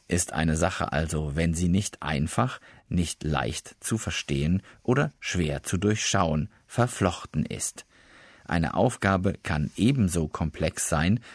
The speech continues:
wie ein Sachverhalt oder ein Arbeitsprozess. Mehrere Dinge müssen berücksichtigt werden, mehrere Menschen müssen zusammenwirken.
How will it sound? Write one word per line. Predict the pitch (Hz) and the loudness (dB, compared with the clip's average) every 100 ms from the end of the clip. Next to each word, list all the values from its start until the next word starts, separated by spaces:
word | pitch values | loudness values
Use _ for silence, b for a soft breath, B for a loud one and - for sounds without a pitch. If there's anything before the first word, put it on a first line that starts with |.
| B | B
wie | 95 90 | -2 -2
ein | - 73 50 | 0 -4 -2
Sachverhalt | 85 107 - 120 104 82 85 - B B | -2 -2 0 0 2 2 0 -2 B B
oder | - 107 127 - | 0 2 2 2
ein | 147 - | -2 -2
Arbeitsprozess. | - - 67 67 - - 73 - - - - B B B B | -4 -4 -4 -6 -6 -6 -4 -4 -4 -8 -8 B B B B
Mehrere | 92 117 120 113 110 | 4 4 4 4 4
Dinge | 95 98 101 - B | 4 4 4 0 B
müssen | 85 92 - 80 76 | 0 2 2 0 0
berücksichtigt | 78 104 - 80 80 78 - - | 2 0 -2 -6 -6 -6 -6 -2
werden, | 80 76 151 156 B B | 0 0 0 -2 B B
mehrere | - 95 120 131 120 | 2 4 4 2 2
Menschen | 92 73 82 - 107 120 | 4 2 0 2 0 0
müssen | - 80 - 90 - | -2 0 0 0 -2
zusammenwirken. | - 139 95 76 64 69 71 - 73 | 0 0 2 0 -2 -2 -4 -6 -6